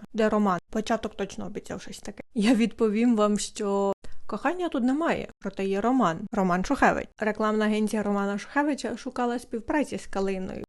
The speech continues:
адже її товар був надзвичайно популярний та високої якості. "Фама", а саме так називалась фірма, розробляла постери та рекламні гасла, які розміщувались у газетах та журналах. Ось деякі приклади.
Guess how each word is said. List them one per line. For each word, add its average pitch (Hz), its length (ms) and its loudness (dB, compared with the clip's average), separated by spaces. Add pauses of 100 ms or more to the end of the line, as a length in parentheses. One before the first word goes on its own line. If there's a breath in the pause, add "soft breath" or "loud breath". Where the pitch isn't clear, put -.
(100)
адже 214 240 0
її 202 240 2
товар 196 360 0
був 190 320 -2
надзвичайно 202 640 0
популярний 196 600 0
та 240 140 0
високої 208 540 -2
якості. - 520 -4 (240)
"Фама", 208 500 2
а 240 80 0
саме 220 260 0
так 208 200 -4
називалась 208 480 0
фірма, 208 540 0
розробляла 202 640 4
постери 240 680 0 (100)
та 190 120 0
рекламні 196 420 2
гасла, 196 440 -2
які 214 240 0
розміщувались 202 800 0
у 240 60 -2
газетах 214 480 -2
та 208 120 -4
журналах. 190 600 -6 (140)
Ось 330 180 0
деякі 208 360 2
приклади. - 500 -6